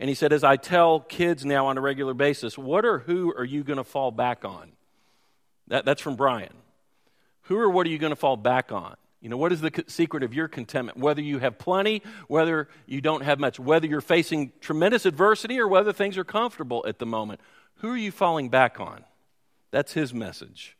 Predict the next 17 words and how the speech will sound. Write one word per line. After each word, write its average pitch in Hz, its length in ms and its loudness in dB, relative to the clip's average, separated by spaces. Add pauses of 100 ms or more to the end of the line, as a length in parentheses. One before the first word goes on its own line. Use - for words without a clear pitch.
(600)
Which 165 200 -2
leads 214 220 0
me 196 120 0
to 196 280 -2
a 139 80 2
final 170 340 2
passage 143 420 2
of 113 100 -8
Scripture 139 400 -4
that 127 120 0
I 131 120 6
just 123 240 -8
love. 123 460 2
It's, - 200 -6
it's - 180 -8
Psalm 175 300 0
seventy-three, 147 840 -2